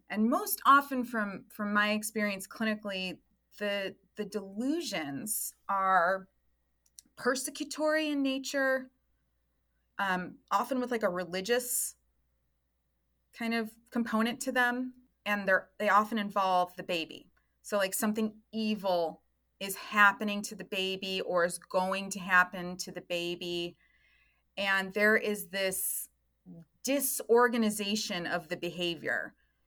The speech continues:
So there's bizarre behaviors. She is not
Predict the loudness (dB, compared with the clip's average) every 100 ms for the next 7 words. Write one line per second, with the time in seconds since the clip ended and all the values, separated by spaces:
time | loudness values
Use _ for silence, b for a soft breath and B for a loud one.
0 | _ _ -2 0 0 -4 -6 -6 -4 4
1 | 8 10 10 8 4 2 -4 -2 0 0
2 | -2 -4 -6 -6 -4 2 4 4